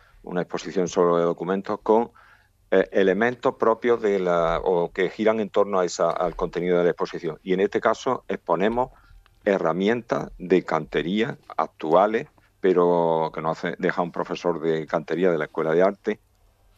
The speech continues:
Manuel García Titos, pero que son las que se han utilizado tradicionalmente en ese oficio. También ponemos poleas originales que se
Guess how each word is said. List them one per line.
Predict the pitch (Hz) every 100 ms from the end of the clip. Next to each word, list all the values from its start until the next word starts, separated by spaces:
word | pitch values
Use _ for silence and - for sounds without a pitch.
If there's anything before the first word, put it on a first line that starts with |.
| -
Manuel | 87 80 78 80 82
García | 78 82 - 87
Titos, | - 113 - -
pero | 104 87
que | 90
son | - 104 104 135 _ _
las | 104 95
que | 95
se | - 92 90 85 -
han | 95 101 104 - 104 101
utilizado | 101 98 87 98 98
tradicionalmente | 95 95 85 90 85 90 92 95 110 - _ _ _
en | - 85
ese | 85 - 80 76 76 73 71 - -
oficio. | 78 - - - - - - - -
También | 82 78 92 -
ponemos | 107 113 123 -
poleas | - 85 98 127 139 _ -
originales | 95 95 - 90 101 113
que | 101
se | -